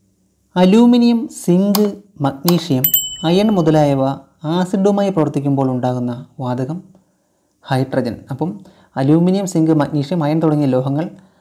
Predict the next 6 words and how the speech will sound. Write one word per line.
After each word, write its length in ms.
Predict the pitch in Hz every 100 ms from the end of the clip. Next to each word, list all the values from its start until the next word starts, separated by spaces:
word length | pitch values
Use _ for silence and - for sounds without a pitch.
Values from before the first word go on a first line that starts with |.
| _ _ 160
ആസിഡുമായി 560 | 175 180 202 214 214
പ്രവർത്തിക്കുമ്പോൾ 540 | 190 175 170 165 165 156
ഉണ്ടാകുന്ന 360 | 147 143 143
വാതകം 400 | 131 131 151 147
ഏതാണ്? 320 | 127 123 117 117 _ -
ഹൈഡ്രജനാണ്. 680 | 123 123 139 127 120 -